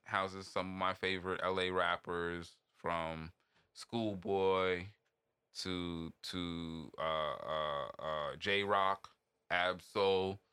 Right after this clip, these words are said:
and of course, formerly the indelible Kendrick Lamar, who has now moved on to his own production with P G Lang and stuff. But I'm a big fan of T D E. I rock with them heavy. And I'm not,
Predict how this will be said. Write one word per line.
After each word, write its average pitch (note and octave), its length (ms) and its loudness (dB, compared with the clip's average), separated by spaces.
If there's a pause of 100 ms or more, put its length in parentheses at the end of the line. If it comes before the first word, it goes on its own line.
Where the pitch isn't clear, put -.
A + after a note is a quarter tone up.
(300)
and G2 80 0
of F#2 140 -2
course, - 800 -4 (280)
formerly G2 540 2
the F#2 460 -2
indelible F#2+ 560 0
Kendrick G2 360 -4
Lamar, F#2 500 0 (380)
who A2+ 60 -2
has G2+ 100 0
now G2 160 4
moved G2 300 -4
on F#2 180 2
to G2 120 -4
his F#2+ 160 -2
own F2+ 420 -2
production G2 400 2
with F#2 140 -4
P F#2+ 180 -4
G F#2 180 -6
Lang F2+ 300 0
and F2+ 140 -6
stuff. D#2 260 -2 (480)
But F#2 280 2 (300)
I'm C3 120 4
a D3+ 60 2
big B2+ 180 4
fan A2 180 2
of G2 80 0
T F#2+ 160 -4
D - 80 -4
E. E2+ 260 -6 (560)
I F#2+ 80 4
rock G#2+ 240 6
with A2 100 -6
them G2 120 -4
heavy. F#2+ 340 0 (280)
And - 100 -2
I'm G3 60 -2
not, F3 180 6